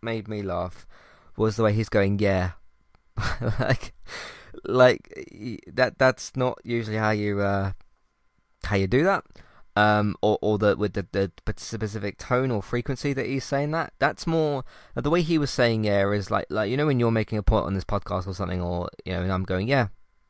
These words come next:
yeah, I agree with that." That's kinda how he was saying it, and it was, uh, yeah, it was pretty funny. So, um, but it, it's to drive a, it's to drive a point home about, like, how kinda mundane her life is and how sort of boring it is. And some, some people live lives like this and they're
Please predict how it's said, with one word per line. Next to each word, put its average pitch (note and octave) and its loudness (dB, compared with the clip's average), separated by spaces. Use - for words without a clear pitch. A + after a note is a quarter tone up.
yeah, G#2 0
I G2 4
agree G#2 0
with F#2+ -2
that." F2 -4
That's G#2+ 2
kinda D#3 2
how D#3 4
he D#3+ 2
was D#3+ 0
saying D#3 0
it, D#3+ -4
and G#2 0
it - -6
was, G2+ -8
uh, G#2 0
yeah, G2+ -4
it F2 -4
was E2+ -12
pretty - -6
funny. E2+ -4
So, F2 -2
um, A2 2
but A#2+ 4
it, F2 2
it's A#2 0
to B2 -4
drive C3+ 4
a, A#2+ 2
it's C3+ 0
to D3 -2
drive D#3 2
a C#3 0
point A#2+ 0
home G#2+ 0
about, G2 0
like, G2 -4
how G2+ 0
kinda A#2 0
mundane F#2+ 0
her G2+ -6
life F2+ -4
is F2+ -8
and G2 -4
how F#2+ -6
sort - -4
of F2 -12
boring F#2 -4
it D#2 -10
is. F2 -10
And D3+ -10
some, A#3 -6
some G3 -4
people D3 -2
live B2 0
lives A2+ 0
like A2+ -2
this B2 -4
and G2 -2
they're F2+ -2